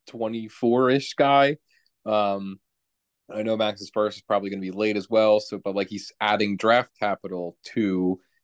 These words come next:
his team, which is pretty sorely needed, in my opinion, I think, um, because he needs to, like, fill out the team with depth. Um, so I,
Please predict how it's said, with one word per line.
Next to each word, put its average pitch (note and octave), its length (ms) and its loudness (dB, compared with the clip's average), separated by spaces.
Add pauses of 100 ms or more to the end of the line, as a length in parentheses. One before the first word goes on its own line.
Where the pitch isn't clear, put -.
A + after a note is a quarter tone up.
(120)
his F#2+ 220 -2
team, F#2+ 500 0
which F#2 240 -4
is F#2 420 -4 (160)
pretty G2+ 240 -2
sorely G#2+ 440 2
needed, G2 360 2
in F#2+ 160 -2
my G2 200 2
opinion, F#2+ 440 -4
I F2+ 140 -6
think, F#2 360 -6 (400)
um, F#2 640 -2 (720)
because G2+ 260 -12
he G2 80 -6
needs G2 280 -2
to, F#2 120 -6
like, F2 200 0
fill F#2 320 2
out F2 180 2 (140)
the D#2 160 -8 (500)
team F#2 260 -6
with D#2+ 220 -12
depth. - 340 0 (460)
Um, F2 480 2
so - 160 0
I, G2 200 2